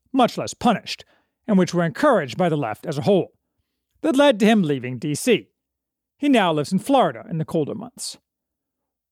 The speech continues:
We then turn for the first half of the book to Carlson's early life, which was happy,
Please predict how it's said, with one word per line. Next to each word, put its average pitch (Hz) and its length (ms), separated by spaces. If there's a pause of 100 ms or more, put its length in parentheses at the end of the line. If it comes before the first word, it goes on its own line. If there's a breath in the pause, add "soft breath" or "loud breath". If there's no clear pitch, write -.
(160)
We 285 140
then 359 220
turn 180 300
for 196 140
the 185 80
first 262 400
half 165 240
of 175 40
the 170 80
book 110 320 (400)
to - 100
Carlson's 247 520
early 147 300
life, 208 420 (360)
which 269 180
was 269 140
happy, 254 400